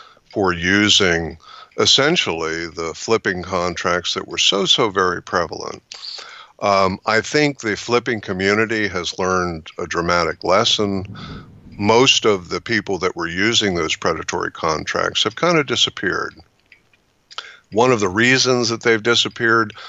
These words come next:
wasn't so much that they suddenly became ethical and honest, but it was really market conditions. Interest rate dropped. You could get legitimate investment loans without taking the risk of cutting corners.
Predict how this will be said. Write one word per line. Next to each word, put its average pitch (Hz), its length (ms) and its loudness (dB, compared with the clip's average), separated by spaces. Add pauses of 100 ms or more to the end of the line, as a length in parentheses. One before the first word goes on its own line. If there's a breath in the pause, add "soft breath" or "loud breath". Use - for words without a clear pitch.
(180 loud breath)
wasn't 120 400 2
so 107 200 2
much 98 360 0
that 92 160 -4
they 90 380 -4
suddenly 95 540 0
became 85 480 -6
ethical 98 560 -2
and 80 120 -8
honest, 135 600 0 (500 loud breath)
but 120 140 2
it 127 180 2
was 113 220 -2
really 135 260 2
market 98 500 0
conditions. - 800 -6 (280 loud breath)
Interest 95 440 0
rate 85 220 0
dropped. 104 640 0 (240 loud breath)
You 117 120 0
could 87 220 -4
get 92 280 0
legitimate 98 760 0
investment 90 640 0
loans 90 540 -2
without 82 340 0
taking 95 480 0
the 80 100 -4
risk 87 440 0
of 87 100 -8
cutting 82 340 -2
corners. 92 760 0